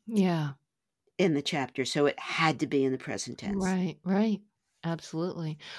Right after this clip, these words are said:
Speaker 1: Well, I feel like that's so hard, and you do it so well. So, again, uh, many, many revisions have paid off. I'm sure each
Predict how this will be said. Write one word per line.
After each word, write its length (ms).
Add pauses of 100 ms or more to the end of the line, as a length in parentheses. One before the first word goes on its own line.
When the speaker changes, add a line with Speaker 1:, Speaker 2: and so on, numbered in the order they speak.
(140)
Speaker 1:
Well, 440
I 100
feel 220
like 160
that's 220
so 440
hard, 600 (560)
and 140
you 80
do 160
it 120
so 480
well. 560
So, 600 (260)
again, 560 (140)
uh, 80 (100)
many, 680
many 320
revisions 640
have 200
paid 260
off. 240
I'm 200
sure 280 (100)
each 500